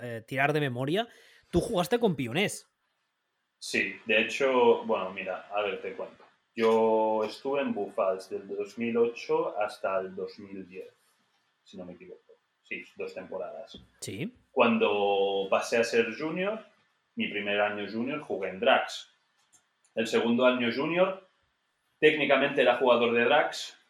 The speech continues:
Speaker 2: pero Drax no me jugaba, no me dejaba jugar con ellos y tampoco me dejó transferir ficha, me bloquearon la ficha. Entonces me pasé el año en blanco, pero estuve hablando con Piones y Piones me,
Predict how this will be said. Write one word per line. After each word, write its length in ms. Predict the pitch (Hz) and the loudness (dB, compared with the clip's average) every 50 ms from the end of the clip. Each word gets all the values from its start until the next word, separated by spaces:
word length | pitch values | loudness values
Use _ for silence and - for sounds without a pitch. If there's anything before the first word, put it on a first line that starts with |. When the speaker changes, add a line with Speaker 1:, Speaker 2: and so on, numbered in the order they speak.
| _ _ _ _ _ | _ _ _ _ _
Speaker 2:
pero 240 | - 113 107 104 101 | 2 2 2 2 4
Drax 300 | 101 110 113 110 - - | 4 4 4 4 2 -4
no 80 | 123 107 | -4 -4
me 140 | 104 92 | -4 -4
jugaba, 360 | - 117 107 107 107 101 - 110 | 0 2 4 4 4 4 0 -4
no 180 | 104 107 107 | -8 -8 -6
me 120 | 107 104 101 | -4 -2 -2
dejaba 320 | 101 - 113 107 104 - | -2 0 0 0 0 0
jugar 240 | 113 110 107 107 - | 2 2 2 2 0
con 120 | 110 117 131 | -4 -6 -4
ellos 280 | 147 165 160 - - - | -4 -4 -6 -6 -8 -10
y 100 | 117 117 | -4 -2
tampoco 360 | 104 95 95 - 101 98 95 | -2 -2 -2 -4 -4 -4 -6
me 120 | 98 95 | -8 -6
dejó 320 | 95 92 - - 104 95 95 | -8 -8 -6 -6 -6 -6 -6
transferir 440 | 98 95 - - - 95 95 95 | -8 -12 -12 -8 -10 -10 -10 -10
ficha, 380 | - _ 135 123 - - - - | -12 _ -10 -10 -8 -8 -8 -8
me 100 | - 92 | -8 -10
bloquearon 400 | 95 92 92 104 98 98 101 101 | -10 -8 -8 -6 -6 -6 -6 -6
la 140 | 98 - - | -6 -6 -6
ficha. 340 | 135 131 - - - - - _ _ _ _ _ _ _ _ _ _ _ _ _ _ _ | -8 -10 -8 -8 -10 -10 -10 _ _ _ _ _ _ _ _ _ _ _ _ _ _ _
Entonces 500 | 95 92 95 95 95 95 - - - _ _ | -14 -12 -10 -8 -8 -8 -10 -12 -16 _ _
me 120 | 107 104 104 | -4 -2 -2
pasé 260 | 101 95 - - 104 | -2 -4 -2 -2 -2
el 80 | 101 98 | 0 0
año 180 | 95 95 92 | -2 -2 -6
en 80 | 95 95 | -6 0
blanco, 500 | 113 120 127 139 135 160 175 180 - - _ _ _ _ _ _ _ _ _ _ | 2 2 2 2 0 0 -2 -2 -2 -8 _ _ _ _ _ _ _ _ _ _
pero 1300 | - 117 110 107 107 101 98 98 98 95 98 98 98 98 98 98 95 95 95 95 95 92 92 - - - _ _ _ _ | 4 6 6 6 4 2 4 4 4 4 4 2 2 0 0 0 0 -2 -2 -2 -2 -4 -6 -8 -12 -16 _ _ _ _
estuve 380 | 107 104 - - 110 104 104 | -6 -6 -6 -6 -4 -2 -2
hablando 500 | 101 98 101 98 98 104 101 101 98 98 98 | 0 0 0 -2 -2 -4 -4 -4 -6 -6 -6
con 160 | 101 104 95 | -8 -8 -8
Piones 480 | 98 107 110 117 131 139 151 151 - - | -6 -4 -4 -2 -2 -2 -2 -4 -4 -6
y 320 | 113 104 98 95 95 95 | -8 -8 -8 -10 -10 -12
Piones 460 | 92 _ 98 92 92 92 95 95 - - | -14 _ -16 -14 -10 -10 -10 -10 -12 -14
me, 140 | 95 92 | -14 -14